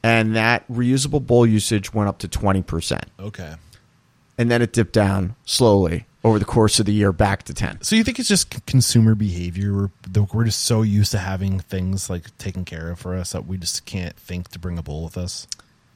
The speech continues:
Speaker 2: Is it behavioral?
Speaker 1: Part of it. Look, I don't reuse my bowl a hundred percent of the time
Speaker 2: Yeah.
Speaker 1: because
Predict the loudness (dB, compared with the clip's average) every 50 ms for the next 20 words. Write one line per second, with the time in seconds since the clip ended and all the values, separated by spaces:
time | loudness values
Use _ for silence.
0 | _ _ _ -8 -6 -6 -4 -6 -6 -6 -6 -6 -6 -4 -4 -4 -2 -2 2 4
1 | 4 6 6 6 4 4 4 4 4 4 4 2 -2 -2 2 2 4 4 4 2
2 | 0 -4 -6 -4 -2 0 0 2 0 0 0 0 0 0 0 0 0 0 2 2
3 | 2 0 -2 -2 -6 -6 -2 -2 0 0 -2 -4 -4 -4 -4 -2 0 2 2 0
4 | 0 -2 -2 0 2 2 2 0 -2